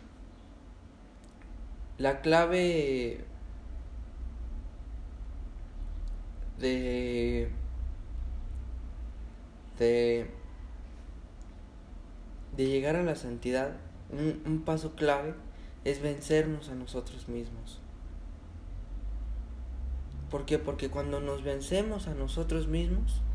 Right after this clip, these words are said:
damos paso a la voluntad de Dios. Y cuando todavía no nos vencemos a nosotros mismos, seguimos dando paso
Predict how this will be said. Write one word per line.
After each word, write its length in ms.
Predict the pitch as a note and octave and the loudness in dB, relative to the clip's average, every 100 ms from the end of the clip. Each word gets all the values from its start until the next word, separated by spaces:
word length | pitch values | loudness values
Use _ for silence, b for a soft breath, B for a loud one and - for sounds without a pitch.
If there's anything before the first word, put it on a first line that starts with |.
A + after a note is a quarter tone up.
| B B B B | B B B B
damos 360 | C3 D3+ D#3 D3+ | 4 6 6 4
paso 540 | - D#3+ E3+ - F3 | 6 8 8 6 6
a 80 | D3+ | 6
la 120 | C#3+ | 6
voluntad 580 | B2 B2+ B2 B2 C3+ C3+ | 4 4 2 2 4 4
de 100 | C3+ | 2
Dios. 340 | B2+ A#2+ A#2 | 2 0 0
Y 60 | C3+ | 2
cuando 340 | - D#3 D#3 | 8 10 8
todavía 340 | D3+ G3 G#3 G3 | 8 8 10 8
no 120 | G3 | 6
nos 200 | F#3+ F3+ | 2 2
vencemos 540 | C#3+ C#3+ - F#3 F3+ | 2 2 2 2 2
a 60 | D#3 | 0
nosotros 420 | C#3+ D3+ D#3 D#3 | 0 0 0 2
mismos, 420 | E3 E3+ F3+ F#3+ - B B B | 2 2 2 0 0 B B B
seguimos 480 | - C#3+ D3 D#3+ D#3 | 0 2 4 4 6
dando 300 | D#3 D#3+ D#3 | 6 6 4
paso 520 | F3 F3 F3 - G#3 | 6 6 4 2 0